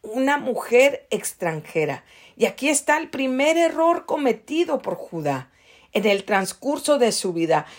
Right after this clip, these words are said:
Y vamos a ir viendo en el enlace de esta historia cómo se iba cometiendo error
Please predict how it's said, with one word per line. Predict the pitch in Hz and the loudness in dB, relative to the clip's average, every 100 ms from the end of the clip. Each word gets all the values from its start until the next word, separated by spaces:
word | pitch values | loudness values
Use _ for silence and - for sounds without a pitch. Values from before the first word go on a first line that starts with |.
| - | -10
Y | 214 | -4
vamos | 214 254 294 311 - | 0 0 0 -2 0
a | 254 | 0
ir | 247 269 269 | 0 -2 -2
viendo | 226 277 277 254 202 208 233 - _ _ | -2 -2 -2 -2 0 -2 -4 -8 _ _
en | 214 220 | 0 4
el | 220 214 | 4 4
enlace | 208 214 240 302 - 339 | 2 2 2 0 0 2
de | 247 226 240 | 4 6 4
esta | 302 - 330 | 2 -2 -2
historia | 269 - 226 196 185 180 208 - - _ - | -2 0 2 2 2 2 0 -6 -20 _ 0
cómo | 302 339 359 | 4 6 4
se | 359 294 | 4 2
iba | 262 262 311 311 302 | 0 0 0 2 2
cometiendo | 254 226 214 214 247 269 285 294 - 214 | 2 2 0 -2 -2 -2 0 -2 -2 -2
error | 214 - 233 269 302 302 | -2 4 6 6 4 0